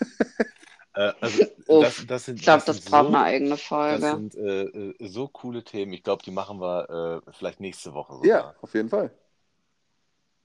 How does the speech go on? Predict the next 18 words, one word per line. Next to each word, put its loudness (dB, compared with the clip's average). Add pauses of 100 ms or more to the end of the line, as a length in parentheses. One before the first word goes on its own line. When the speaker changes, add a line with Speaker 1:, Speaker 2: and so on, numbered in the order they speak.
(120)
Speaker 1:
Sehr -10
gerne. -12
Speaker 2:
Mhm. 2
Speaker 1:
Ähm, -6 (220)
ja -8
gut, -10
ich -16
hoffe, -8
bis -16
dahin -8
gibt's, -14
äh, -18 (300)
äh, -14 (320)
noch -6
mehr -10
positive -16
Neuigkeiten -10
von -16